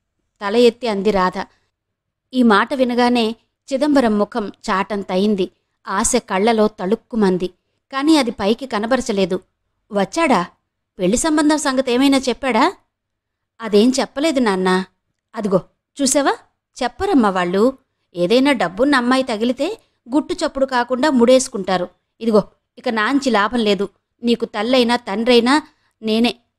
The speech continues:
అమ్మలేదు కాబట్టి ఈ మాట నేనే అడగాల్సొస్తోంది. వేణుబావంటే నీకిష్టం ఉందా లేదా?" అన్నాడు. రాధ మాట్లాడలేదు. "చెప్పమ్మా, ఇది సిగ్గుపడేటందుకు సమయం కాదు."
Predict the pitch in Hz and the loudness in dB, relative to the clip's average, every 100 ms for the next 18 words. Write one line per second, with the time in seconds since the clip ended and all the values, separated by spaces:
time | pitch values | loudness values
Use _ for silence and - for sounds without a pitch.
0 | - 233 269 254 233 226 214 226 330 330 | -8 -2 -2 -2 -4 -4 -4 -6 -8 -12
1 | _ _ 247 233 208 254 233 220 277 247 | _ _ -2 0 0 0 -2 0 2 2
2 | 208 240 233 214 - 214 202 196 - _ | 0 -2 -2 -4 -4 -4 -4 -6 -10 _
3 | _ 220 220 247 294 262 214 214 254 226 | _ -2 2 4 4 2 0 -2 -4 -4
4 | 226 - 269 240 240 269 247 240 254 - | -4 -4 0 0 2 4 4 4 0 -4
5 | _ _ _ _ - 190 185 170 175 _ | _ _ _ _ -14 -8 -4 -4 -6 _
6 | _ _ _ - 196 202 240 208 185 - | _ _ _ -6 -2 -2 0 -2 -2 -4
7 | 214 185 175 175 - _ _ _ _ _ | -4 0 0 -2 -10 _ _ _ _ _
8 | 240 - 254 196 185 - _ _ - 233 | -8 -4 -2 2 0 -2 _ _ -8 -2
9 | 233 262 220 285 262 233 226 220 220 247 | 0 0 0 0 0 0 -2 -4 -2 -2
10 | 247 214 247 247 202 185 185 | -2 -2 0 0 -2 -4 -6